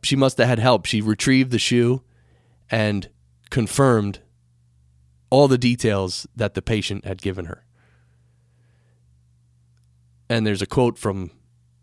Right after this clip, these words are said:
from the social worker. "The only way she would have had such a perspective was if she had been floating right outside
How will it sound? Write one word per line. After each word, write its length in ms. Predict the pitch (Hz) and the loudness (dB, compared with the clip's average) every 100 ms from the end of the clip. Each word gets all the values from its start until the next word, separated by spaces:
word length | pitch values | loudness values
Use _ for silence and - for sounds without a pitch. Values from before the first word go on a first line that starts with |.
| - | -8
from 160 | 110 | -6
the 40 | 98 | -4
social 340 | - 104 107 | -2 -2 -2
worker. 300 | 98 85 78 _ _ _ _ | -4 -4 -8 _ _ _ _
"The 140 | - - | -6 2
only 360 | 180 214 220 | 2 4 2
way 320 | 196 165 165 156 | 4 4 4 2
she 180 | - | 2
would 260 | 135 143 131 | 2 2 0
have 280 | 120 113 110 | -2 -2 -4
had 440 | 135 143 135 127 | -2 2 2 0
such 300 | - 127 113 | -2 -2 -2
a 80 | 110 | -4
perspective 720 | - 110 - 120 - 104 101 117 | -4 -6 -2 -4 -2 -8 -8 -10
was 260 | - 110 110 | -4 -2 -2
if 140 | 110 | -2
she 200 | - 113 | -2 -2
had 280 | 107 117 117 | 0 -2 -2
been 140 | 104 | -6
floating 680 | - - 131 151 156 156 156 | -6 -2 2 2 0 -2 -8
right 260 | - 113 135 | -4 -2 0
outside 680 | 147 151 - 117 104 104 | 0 -2 -2 0 0 -4